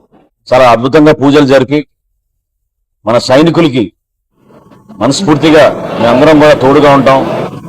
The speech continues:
ఆ ధైర్యం నింపే విధంగా ప్రతి అడుగు వారు ముందుకేయాలి. ఇటువంటి కార్యక్రమాలు ఎప్పుడు కూడా జనసేన పార్టీ, జనసేన పార్టీలో ఉన్న శ్రేణులందరూ కూడా కలిసికట్టుగా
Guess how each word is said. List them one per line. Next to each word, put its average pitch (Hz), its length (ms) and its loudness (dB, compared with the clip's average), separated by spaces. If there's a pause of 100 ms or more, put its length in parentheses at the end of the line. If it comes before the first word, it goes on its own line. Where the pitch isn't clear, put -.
(1120)
ఆ 110 60 0 (120)
ధైర్యం 160 300 2
నింపే 170 280 2
విధంగా 151 340 4 (460)
ప్రతి 120 300 0
అడుగు 156 240 2
వారు 147 220 4
ముందుకేయాలి. 135 640 2 (1500)
ఇటువంటి 151 340 0
కార్యక్రమాలు 175 520 2 (120)
ఎప్పుడు 185 260 0
కూడా 185 220 4
జనసేన 156 420 2
పార్టీ, 151 300 0
జనసేన 147 360 0
పార్టీలో 139 320 -2
ఉన్న 139 180 0
శ్రేణులందరూ 147 520 2
కూడా 117 140 0 (880)
కలిసికట్టుగా 143 600 0